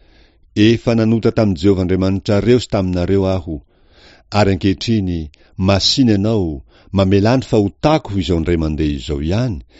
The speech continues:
ka mangataha amin'i Jehovah Andriamanitrareo hampialany amiko izao mahafaty iray loha izao monja." Dia niala teo amin'ny Farao izy ka nangataka tamin'i Jehovah.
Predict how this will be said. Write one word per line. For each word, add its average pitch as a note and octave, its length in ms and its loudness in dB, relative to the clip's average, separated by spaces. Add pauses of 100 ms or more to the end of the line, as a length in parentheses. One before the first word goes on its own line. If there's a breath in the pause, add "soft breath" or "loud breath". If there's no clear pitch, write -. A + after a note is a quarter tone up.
(160 soft breath)
ka C3 100 0
mangataha G#2+ 500 0
amin'i G#2 160 -2
Jehovah E2+ 200 0
Andriamanitrareo D#2 760 0
hampialany D#2+ 800 -4
amiko G#2 400 -2
izao D2+ 240 -4
mahafaty C#2+ 680 -6
iray D2+ 200 -4 (100)
loha D2 240 -10
izao C2+ 200 -12
monja." C2+ 500 -14 (2250 soft breath)
Dia B2+ 340 2
niala C#3+ 240 0
teo C3+ 140 0
amin'ny B2 180 -2
Farao C#3+ 400 -2
izy C3+ 380 -4
ka - 160 -2
nangataka F2 540 -4
tamin'i D2+ 360 -8
Jehovah. D2 600 -6